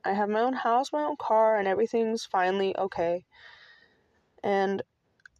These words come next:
it's amazing to be here, to be all right, and to be alive, and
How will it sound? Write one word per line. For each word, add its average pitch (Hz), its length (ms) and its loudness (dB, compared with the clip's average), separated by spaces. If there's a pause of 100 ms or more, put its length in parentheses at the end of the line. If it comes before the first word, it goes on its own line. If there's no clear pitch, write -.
(240)
it's 196 220 -2
amazing 196 720 0 (2250)
to 214 120 0
be 190 200 2
here, 175 280 0
to 180 120 -4
be 180 140 2
all 180 160 2
right, 190 240 0 (220)
and 185 160 -4
to 180 140 -2
be 175 260 2
alive, 190 560 0
and 160 340 -4